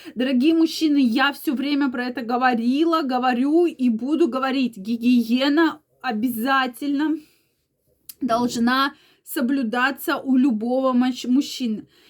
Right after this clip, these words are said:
Неважно, где и кем вы работаете, ходить в душ обязательно. Следить за своими руками, чтобы они хотя бы элементарно были чистые, обязательно.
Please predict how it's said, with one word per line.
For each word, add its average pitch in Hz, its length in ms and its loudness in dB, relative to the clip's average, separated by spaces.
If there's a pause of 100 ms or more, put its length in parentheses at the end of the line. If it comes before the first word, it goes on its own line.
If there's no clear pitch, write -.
(100)
Неважно, 294 1000 0
где 254 500 -2
и 277 280 -6
кем 269 440 0
вы 262 100 0
работаете, 226 880 -2
ходить 240 560 0
в 214 80 0
душ 262 500 2 (140)
обязательно. 226 1080 -2 (320)
Следить 269 640 -2
за 285 100 -4
своими 277 400 0
руками, 262 500 0
чтобы 269 240 -6
они 285 160 4
хотя 277 520 0
бы 294 220 -2
элементарно 254 760 -2
были 233 280 -2
чистые, 262 640 -4
обязательно. 233 1400 0